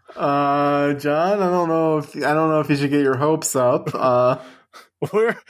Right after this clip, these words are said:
Speaker 2: where are all these characters, Warner Brothers?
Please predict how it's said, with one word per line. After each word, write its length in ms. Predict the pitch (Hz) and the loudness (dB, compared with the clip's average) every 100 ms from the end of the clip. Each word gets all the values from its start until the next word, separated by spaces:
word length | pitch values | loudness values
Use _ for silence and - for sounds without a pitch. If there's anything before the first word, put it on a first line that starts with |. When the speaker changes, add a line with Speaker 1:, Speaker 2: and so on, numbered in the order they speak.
| - | -12
Speaker 2:
where 220 | 151 202 | -2 0
are 120 | 262 240 | 2 2
all 140 | 254 | 2
these 320 | 247 392 247 | 2 0 0
characters, 640 | - 196 190 165 147 165 151 | -2 0 0 0 2 0 2
Warner 320 | 147 165 170 | 2 2 2
Brothers? 640 | 175 208 277 349 269 - | 2 0 2 0 -4 -12